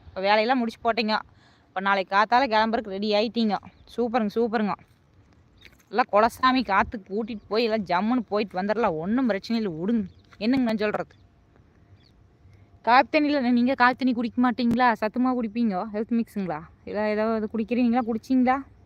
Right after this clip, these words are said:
நம்மளாம் காப்பி தண்ணி ஆச்சுங்க. எங்கேங்க இன்னைக்கு நான் ஒரு வேலையை கணக்கு போட்டா, இன்னைக்கு அதெல்லாம் ஒரு வேலையா நடந்தது. நான் என்ன நினைச்சேன், இன்னைக்கு சரி, இன்னைக்கு எல்லாம் பளிச்சுன்னு <clears throat> எல்லாத்தையும் துவைச்சு போட்டுடலாம்.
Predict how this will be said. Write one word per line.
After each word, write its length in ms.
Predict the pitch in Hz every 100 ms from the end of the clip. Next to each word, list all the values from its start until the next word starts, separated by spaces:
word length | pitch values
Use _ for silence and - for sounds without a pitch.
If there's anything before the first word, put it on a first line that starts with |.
| - - -
நம்மளாம் 420 | 202 214 226 269
காப்பி 200 | 226 214
தண்ணி 160 | 233 233
ஆச்சுங்க. 400 | 196 220 214 214 226 - _ _ _ _ - - - _ _ _
எங்கேங்க 360 | - 208 247 262
இன்னைக்கு 240 | 233 208
நான் 340 | 185 175 233 254
ஒரு 140 | 254
வேலையை 340 | 247 277 311
கணக்கு 300 | 294 277 285 -
போட்டா, 220 | 302 359
இன்னைக்கு 260 | 381 262
அதெல்லாம் 440 | 202 180 254 294 320
ஒரு 120 | 254
வேலையா 280 | 233 226 240
நடந்தது. 440 | 214 196 196 185
நான் 360 | 190 196 220 262
என்ன 140 | 240
நினைச்சேன், 480 | 269 247 226 220 208
இன்னைக்கு 240 | 208 196 -
சரி, 160 | 196
இன்னைக்கு 220 | 190 175
எல்லாம் 260 | 190 247 240
பளிச்சுன்னு 560 | 202 214 247 - 294 302 302 - _ _ _ _ _
<clears throat> 340 | - - 247 214
எல்லாத்தையும் 400 | 247 262 277 254
துவைச்சு 240 | 220 -
போட்டுடலாம். 560 | 220 196 175 190 214